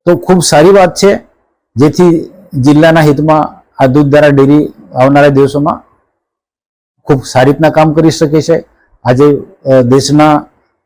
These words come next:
અ, સહકાર મંત્રી આદરણીય અમિતભાઈ શાહ સાહેબ સહકાર થકી અનેક લોકોને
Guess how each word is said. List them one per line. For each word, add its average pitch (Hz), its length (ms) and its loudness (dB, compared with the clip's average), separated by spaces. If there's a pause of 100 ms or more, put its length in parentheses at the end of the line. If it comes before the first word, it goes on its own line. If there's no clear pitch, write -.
(260)
અ, 131 40 -4 (280)
સહકાર 139 420 0
મંત્રી 139 440 0
આદરણીય 135 460 0
અમિતભાઈ 135 380 2
શાહ 135 220 0
સાહેબ 120 260 -2 (460)
સહકાર 143 480 0
થકી 147 320 -2
અનેક 226 360 0
લોકોને 185 520 0